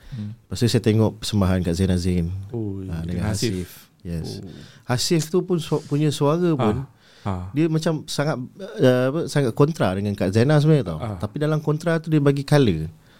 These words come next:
Speaker 2: Ah, so selalunya orang akan cari penyanyi yang blend kan.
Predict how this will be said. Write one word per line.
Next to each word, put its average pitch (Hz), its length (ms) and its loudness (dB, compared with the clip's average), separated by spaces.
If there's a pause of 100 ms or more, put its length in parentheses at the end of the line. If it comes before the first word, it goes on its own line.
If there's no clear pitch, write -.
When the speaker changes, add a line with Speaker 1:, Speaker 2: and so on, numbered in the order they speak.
(360)
Speaker 2:
Ah, 90 320 0
so 90 120 -14
selalunya 127 420 2
orang 147 260 2
akan 143 120 -2
cari 110 260 2
penyanyi 107 460 4
yang 95 160 4
blend 120 320 4
kan. 123 180 2